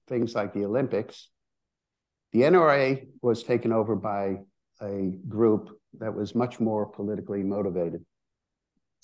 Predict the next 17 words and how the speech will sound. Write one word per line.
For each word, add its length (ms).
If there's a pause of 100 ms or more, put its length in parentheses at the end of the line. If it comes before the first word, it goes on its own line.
(360)
Despite 400
the 60
fact 400
that 240
when 160
the 160
N 100
R 180
A 100
moved 380
to 100
a 40
new 200
building 480
in 120
nineteen 560
fifty-eight, 680